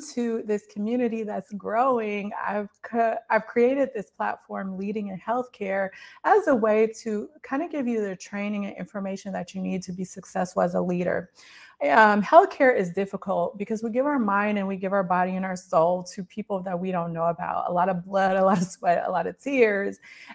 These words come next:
And then we still have our personal life to contend with. Yet we are not given the proper training on how to do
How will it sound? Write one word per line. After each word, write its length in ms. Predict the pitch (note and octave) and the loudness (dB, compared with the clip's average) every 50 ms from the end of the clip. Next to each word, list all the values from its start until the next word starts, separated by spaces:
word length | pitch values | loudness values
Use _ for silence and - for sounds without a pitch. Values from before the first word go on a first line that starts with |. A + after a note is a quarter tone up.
| - | -4
And 220 | - A3 G#3 G#3+ A3 | -2 -2 0 0 0
then 180 | A#3+ B3 B3+ | 0 2 2
we 140 | B3 A#3+ A#3 | 2 2 0
still 240 | A3+ - - A#3+ A3+ | 0 0 0 2 2
have 140 | G#3 A3+ G#3+ | 2 2 2
our 120 | G#3 G3+ | 2 0
personal 460 | G3 - - G#3+ G#3+ G#3+ - A3 G#3 | 0 0 0 0 0 0 -2 -4 -2
life 220 | G#3 G3 G3 F#3+ - | -2 -2 -2 -4 -6
to 100 | G#3+ G3 | -8 -10
contend 540 | - F#3+ F#3 F#3+ - - C4+ D4+ D#4 C4 | -8 -10 -10 -10 -6 -4 -4 -2 -2 -2
with. 260 | A3+ G3 F#3+ G3 G3 F#3+ _ _ - - _ _ | -2 -2 -4 -4 -6 -6 _ _ -20 -20 _ _
Yet 460 | - G#3+ A3+ B3+ D#4 D#4+ C#4 C4 B3 B3 | -2 0 2 2 2 2 2 2 0 0
we 240 | A3+ A#3 A#3+ C4 | 0 -2 -4 0
are 140 | - B3 A3+ | 0 0 0
not 340 | G#3+ A#3 A#3 B3 B3 G#3 F3+ | 2 0 0 0 0 -2 -2
given 240 | G3 G3+ G#3 A3 G#3+ | -2 -2 -2 -2 -2
the 80 | G#3 | -4
proper 320 | G3 - - G3+ - - G#3+ | -4 -6 -8 -10 -8 -8 -10
training 400 | - - - G3+ G3+ G3+ G3 F#3+ | -10 -8 -6 -4 -4 -4 -2 -4
on 80 | F3 | -4
how 140 | F3 E3+ G#3 | -6 -6 -6
to 100 | G3+ G3+ | -6 -6
do 500 | F#3 E3+ - - G3 G#3+ A3 G#3+ A3 G#3+ | -6 -6 -6 -4 -2 -2 -2 -2 -4 -6